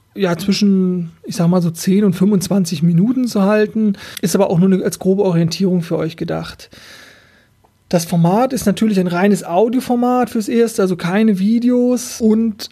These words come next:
auch Einzelfolgen von mir. Das heißt, ähm, genau wie ihr es jetzt halt auch hört,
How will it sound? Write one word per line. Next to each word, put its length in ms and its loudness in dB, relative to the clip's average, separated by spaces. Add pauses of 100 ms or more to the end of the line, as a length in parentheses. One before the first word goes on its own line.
auch 220 -2
Einzelfolgen 840 0
von 200 0
mir. 200 4
Das 200 0
heißt, 400 0
ähm, 460 0 (720)
genau 280 2
wie 120 2
ihr 80 2
es 160 -4
jetzt 160 -2
halt 180 -4
auch 260 0
hört, 360 0